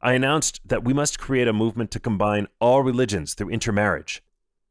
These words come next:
As the chief representative of religion, I am saying that religion must take the lead in establishing family morals worldwide. We need to put this into practice through joint efforts by all religions.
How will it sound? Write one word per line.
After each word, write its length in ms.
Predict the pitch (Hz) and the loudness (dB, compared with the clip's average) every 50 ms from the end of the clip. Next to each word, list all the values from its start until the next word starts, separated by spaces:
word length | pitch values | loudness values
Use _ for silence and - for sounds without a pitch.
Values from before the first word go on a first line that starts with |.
| _ - | _ -2
As 160 | 113 104 - | -2 0 0
the 100 | 135 127 | 0 -2
chief 340 | - - - 165 165 - - | 0 0 0 0 0 0 0
representative 680 | 143 131 131 117 98 131 127 123 123 123 123 107 - - | 0 0 0 0 2 2 2 2 2 2 0 -2 -2 -4
of 140 | 95 90 | -4 -2
religion, 440 | 107 107 110 120 110 127 123 127 135 - _ _ _ - | 0 2 2 2 2 0 0 -2 -2 -6 _ _ _ -2
I 120 | - 127 143 | 0 2 4
am 100 | 160 151 | 4 4
saying 320 | - - 135 117 110 104 | 4 2 2 2 2 2
that 140 | 98 117 101 | 2 0 0
religion 420 | 107 117 127 143 147 143 156 131 | 0 0 2 2 2 2 0 2
must 280 | 110 120 147 160 - - | 2 2 2 0 -2 -2
take 220 | - 156 143 - | -2 -2 -2 -2
the 80 | - 120 | -4 -4
lead 400 | 113 117 139 123 87 80 - - - | -2 0 0 0 0 -2 -6 -10 -6
in 100 | - 107 | -2 -2
establishing 680 | 113 107 - - - 135 135 135 147 147 - - 135 123 | 0 0 0 0 0 0 2 2 2 0 0 -2 -4 -4
family 380 | - - 131 135 135 135 135 | -2 -2 0 0 2 2 2
morals 520 | 123 113 117 117 113 101 82 - - - - | 4 4 4 6 6 4 2 0 -2 -6 -4
worldwide. 680 | 101 110 113 107 87 104 107 98 87 82 85 82 - - _ _ _ _ _ _ _ _ _ _ - | 0 0 0 2 2 2 4 4 2 0 -2 -8 -16 -20 _ _ _ _ _ _ _ _ _ _ 0
We 120 | 113 131 | 2 2
need 160 | 156 170 165 | 4 2 2
to 80 | 170 151 | 0 -2
put 240 | - - 156 156 - | 0 0 0 0 0
this 180 | 151 135 - | 0 -2 -2
into 180 | 139 123 - 113 | -2 -4 -6 -6
practice 540 | - - 123 123 123 - - - - - - | -4 0 0 0 0 -2 -4 -8 -8 -8 -8
through 160 | - 107 101 | -6 -6 -6
joint 320 | - - 151 139 123 107 | -2 0 0 0 0 0
efforts 420 | 104 117 117 - - 80 - - - | -2 -2 -2 -2 -4 -6 -6 -6 -6
by 180 | - 101 107 | -2 0 0
all 220 | - - 104 104 95 | 2 4 4 4 4
religions. 560 | 98 95 101 98 - 87 80 82 - - | 2 2 0 0 0 -2 -6 -6 -8 -12